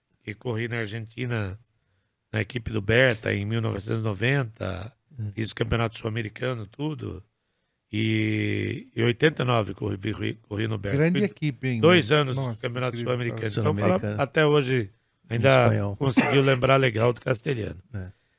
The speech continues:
Speaker 1: E ela falava, ah, castelhano e o Rainer falava inglês. Então, a gente conseguiu ter uma boa comu-, comunicação
Speaker 2: Comunicação.
Speaker 1: com os alemães lá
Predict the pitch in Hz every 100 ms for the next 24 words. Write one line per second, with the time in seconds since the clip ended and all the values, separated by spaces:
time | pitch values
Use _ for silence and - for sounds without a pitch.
0 | _ _ 147 156 170 175 - 156 156 139
1 | - 143 139 127 120 110 143 120 180 170
2 | 180 214 247 240 208 180 135 131 156 160
3 | 165 180 - _ _ _ 151 156 147 139
4 | 170 160 135 101 107 - 135 147 135 139
5 | - 156 131 135 151 165 185 _ _ _
6 | - - 143 131 143 - 143 139 _ 139
7 | 147 147 117 156 123 151 160 104 160 156
8 | 170 156 139 127 110 110 95